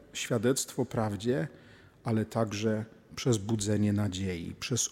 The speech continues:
oddawanie życia. Tak, moi kochani, o tym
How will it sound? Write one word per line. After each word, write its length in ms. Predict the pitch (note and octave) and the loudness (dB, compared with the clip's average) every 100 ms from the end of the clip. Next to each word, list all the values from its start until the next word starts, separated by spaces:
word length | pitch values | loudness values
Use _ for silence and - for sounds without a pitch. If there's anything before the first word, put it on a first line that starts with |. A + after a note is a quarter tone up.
| - | 2
oddawanie 760 | D3+ B2 A#2 A#2+ A2 A2+ G#2+ G#2 | 2 4 2 2 2 0 0 -2
życia. 460 | G2 F2 - - - - _ _ _ - - - - - | -4 -8 -12 -14 -20 -20 _ _ _ -20 -20 -18 -18 -8
Tak, 220 | - G#3 E3 | 6 8 10
moi 160 | B2 | 10
kochani, 480 | - C3+ A#2+ A2+ B2+ | 8 0 0 2 4
o 100 | E3+ | 4
tym 340 | - E3+ D#3 | 4 6 6